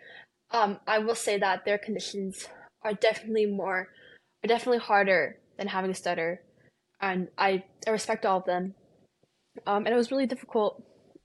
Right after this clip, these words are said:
um, being pulled out of the general education setting,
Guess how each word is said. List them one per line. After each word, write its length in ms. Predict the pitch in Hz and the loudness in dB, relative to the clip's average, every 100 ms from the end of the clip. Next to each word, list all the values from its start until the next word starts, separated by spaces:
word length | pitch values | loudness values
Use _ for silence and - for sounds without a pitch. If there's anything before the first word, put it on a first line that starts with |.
| - | 0
um, 300 | 220 202 196 | 0 2 0
being 260 | 233 226 220 | 2 0 -2
pulled 240 | 214 214 | -2 0
out 120 | 208 | 0
of 40 | 196 | 0
the 160 | 202 185 - | -4 -6 -4
general 280 | 196 196 | -4 -2
education 460 | 202 196 202 202 202 | -4 -4 -2 -2 -2
setting, 420 | - 180 190 214 | -4 -2 -2 -4